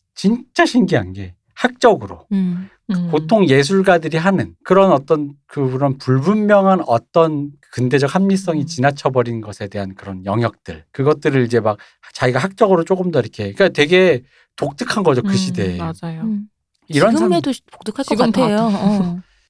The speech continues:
Speaker 1: 지금에 이제 그 어떻게 들어갈 수 있을지도 몰라라는 어떤 그 자연과학적인 분과의 어떤 영역들이 있는 것
Speaker 3: 음.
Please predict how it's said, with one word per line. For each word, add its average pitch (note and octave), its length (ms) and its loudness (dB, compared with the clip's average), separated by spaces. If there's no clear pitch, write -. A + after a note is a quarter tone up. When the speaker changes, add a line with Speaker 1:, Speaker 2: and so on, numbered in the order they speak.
Speaker 1:
지금에 F#3 340 2
이제 C#3 160 2
그 - 240 -10
어떻게 - 420 -2
들어갈 D#3+ 360 2
수 C#3+ 200 -10
있을지도 D3 480 -10
몰라라는 C3 560 0
어떤 A2+ 220 -8
그 A2 180 -14
자연과학적인 C#3 800 0
분과의 B2+ 480 0
어떤 G2+ 300 -6
영역들이 C3 500 -6
있는 B2 260 -4
것 E3+ 80 0
Speaker 3:
음. C3+ 40 -2